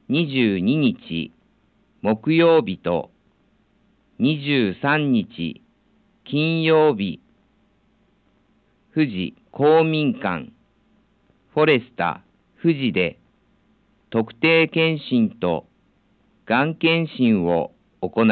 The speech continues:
います。受診希望の方は、事前に予約が必要です。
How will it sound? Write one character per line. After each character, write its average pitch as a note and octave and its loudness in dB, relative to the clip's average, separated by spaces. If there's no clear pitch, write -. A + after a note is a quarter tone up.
い G2 0
ま F#2 -2
す。 - -20
受 A2 -4
診 E3 -4
希 E3+ -4
望 D3 2
の G2+ 0
方 G2+ -2
は、 E2+ -2
事 G#2+ -2
前 C#3 0
に C3+ 0
予 G2 0
約 C3 2
が A#2+ 0
必 - -8
要 G#2+ 4
で G2 2
す。 - -14